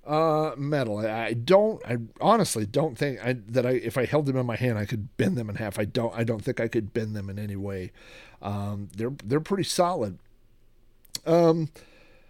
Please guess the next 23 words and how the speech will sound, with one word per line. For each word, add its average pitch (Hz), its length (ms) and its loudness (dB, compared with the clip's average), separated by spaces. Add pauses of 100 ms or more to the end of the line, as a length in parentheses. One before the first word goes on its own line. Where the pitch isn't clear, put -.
(600)
I, 73 300 -10
I 180 180 6
have 180 300 0
these, 196 560 0
uh, 175 300 2
what 185 140 6
I 190 80 8
did 208 200 6
out 202 180 6
in 180 80 2
my 170 140 4
workshop, 151 680 4
I 120 80 2
have 156 160 0
these 165 180 2
hanging, 165 360 2
I 139 80 0
have 139 160 2
a 127 80 4
wall 135 440 6
in 160 60 2
my 151 140 2
workshop. 131 580 -2